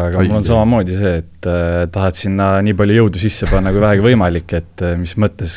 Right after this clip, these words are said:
Speaker 1: keegi, keegi teine viskab, äh, siis selle ketta kaugemale, et, äh, see kindlasti lõhub ja, ja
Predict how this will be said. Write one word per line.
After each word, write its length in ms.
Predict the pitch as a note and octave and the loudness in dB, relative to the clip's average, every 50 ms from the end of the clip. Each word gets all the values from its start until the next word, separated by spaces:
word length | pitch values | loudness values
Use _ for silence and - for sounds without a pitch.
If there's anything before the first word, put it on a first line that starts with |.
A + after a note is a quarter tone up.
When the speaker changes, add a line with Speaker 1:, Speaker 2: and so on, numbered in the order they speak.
| - | -4
Speaker 1:
keegi, 460 | - F#2+ F2+ F2 E2+ F2+ F2 F2 F2+ F2+ E2+ | -2 -2 -2 -2 -2 -2 -2 -2 -2 -2 -2
keegi 180 | F#2 F2+ F2 F2+ | -2 -2 -2 0
teine 220 | G2+ G2+ F#2+ F2+ F#2 | 0 0 0 0 -2
viskab, 300 | F2+ - - - E2 E2+ | -4 -4 -6 -8 -6 -2
äh, 220 | F#2+ F#2 F#2+ F#2 F2+ | -2 0 0 0 0
siis 380 | F2 F#2 F#2+ F#2 - - - - | 0 0 0 2 2 0 0 -2
selle 160 | F#2+ - - | -2 -2 0
ketta 240 | - G#2+ G#2 - F#2+ | -2 -2 -2 -2 0
kaugemale, 540 | F#2 G#2+ G#2+ G2+ F2+ E2+ E2 E2 D#2+ D#2 D2+ | 2 2 2 2 2 0 -2 -4 -6 -6 -8
et, 220 | D2+ E2 - - F2+ | -10 -10 -8 -6 -6
äh, 60 | E2+ | -4
see 220 | E2+ - - A2+ G#2 F#2 | -4 -2 0 2 2 2
kindlasti 340 | G#2 A2+ G#2 F2 - - F#2+ | 2 0 0 -2 -4 -4 -2
lõhub 240 | G2+ G2+ F#2+ F2+ E2+ F2+ F#2 | 0 2 2 0 0 0 0
ja, 140 | F2 E2+ F2 E2+ F2 F2 | 0 0 0 0 0 0
ja 140 | F2 F2 | 0 -2